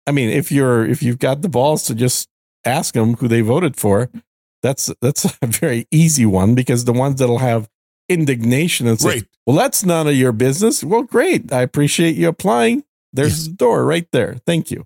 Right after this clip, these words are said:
Speaker 2: And then they'll file a lawsuit and be like,
Speaker 1: They
Speaker 2: "You're
Speaker 1: can't. They
Speaker 2: discriminating."
Speaker 1: can't. That's the beauty of it, is that you can only file a lawsuit based on five criteria that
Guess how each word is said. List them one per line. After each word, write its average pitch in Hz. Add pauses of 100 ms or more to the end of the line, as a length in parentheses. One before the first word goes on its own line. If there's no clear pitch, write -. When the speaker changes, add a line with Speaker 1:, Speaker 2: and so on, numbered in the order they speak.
Speaker 2:
And 147
then 151
they'll 147
file 120
a 143
lawsuit 160
and 92
be 135
like, 131
Speaker 1:
They 190
Speaker 2:
"You're -
Speaker 1:
can't. 175
They 233
Speaker 2:
discriminating." 190
Speaker 1:
can't. 226
That's 202
the 196
beauty 170
of 107
it, 95
is 151
that 156 (540)
you 160
can 175
only 220
file 214
a -
lawsuit 151
based 139
on 120 (120)
five 160
criteria 127
that 117